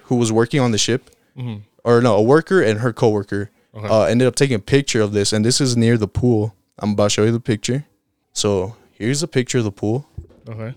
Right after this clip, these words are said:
Speaker 1: You can see this is, like, the pool
Speaker 2: Oh,
Speaker 1: right
Speaker 2: that's the
Speaker 1: here.
Speaker 2: pool right there and
Speaker 1: Yeah,
Speaker 2: stuff? Okay.
Speaker 1: it's got the little thing where you jump on, and I'm gonna move it. When you brighten the picture and zoom in, that's what you
Speaker 2: Oh,
Speaker 1: see,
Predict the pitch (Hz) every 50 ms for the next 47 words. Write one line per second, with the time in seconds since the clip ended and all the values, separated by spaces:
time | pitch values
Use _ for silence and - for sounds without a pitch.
0 | _ _ _ - 110 107 104 - 117 110 107 104 - 110 107 95 - - - -
1 | 117 110 107 104 101 120 110 107 107 104 104 107 117 117 117 113 - 120 120 117
2 | 110 107 98 - - 104 123 123 110 101 98 - - - - - 101 101 - 104
3 | 101 95 92 92 - - 104 104 101 104 101 107 104 95 - 107 101 101 101 101
4 | 104 - _ _ _ _ _ _ _ _ _ _ _ _ _ - - 104 95 98
5 | 92 104 123 139 135 120 107 113 123 127 117 110 104 107 - - _ _ _ _
6 | _ _ _ _ _ _ _ _ _ _ _ _ _ _ - 107 107 104 104 101
7 | 107 117 117 123 131 127 117 110 104 - - - 117 - - - 107 101 101 101
8 | 101 104 104 101 101 107 107 101 101 110 - _ _ _ _ _ _ _ _ _
9 | _ _ _ _ _ _ _ _ - 80 - - 98 98 - - - - - -
10 | - - 101 104 107 107 107 107